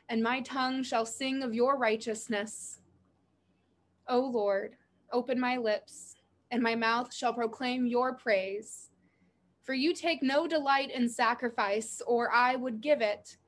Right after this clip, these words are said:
You are not pleased with burnt offering. The sacrifice of God is a troubled spirit, a troubled and broken heart, O God, you will not despise."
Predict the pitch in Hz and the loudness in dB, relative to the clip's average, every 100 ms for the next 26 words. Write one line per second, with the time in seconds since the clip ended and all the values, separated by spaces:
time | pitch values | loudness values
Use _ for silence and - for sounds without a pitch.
0 | _ _ _ _ - 254 277 277 320 - | _ _ _ _ -6 -2 0 2 0 -2
1 | 302 285 285 277 277 277 - 247 269 254 | -2 0 0 -4 -6 -10 -6 -4 -4 0
2 | 214 233 - 226 220 220 233 - _ _ | 0 0 -2 -4 -2 -4 -8 -12 _ _
3 | _ 254 247 277 302 320 311 285 285 - | _ -2 2 4 4 2 4 4 4 0
4 | 262 233 240 240 240 233 226 226 220 220 | -6 0 2 4 4 2 -2 -4 -4 -4
5 | - 262 254 269 - - 220 208 208 - | -4 -6 -4 -6 -10 -4 -2 0 -2 -4
6 | - _ _ _ _ 240 220 262 262 285 | -12 _ _ _ _ -12 -6 -2 2 4
7 | 277 285 269 - 226 214 240 247 269 240 | 4 4 0 -2 -2 0 0 0 -4 -2
8 | 226 226 220 220 208 208 202 196 202 214 | -2 -2 -2 -2 -2 -2 -2 -2 -4 -8
9 | - _ - 233 233 233 233 226 240 240 | -12 _ -8 -4 -2 -2 -2 -2 -6 -6
10 | - 208 196 196 220 - - | -2 -2 -2 -4 -8 -12 -16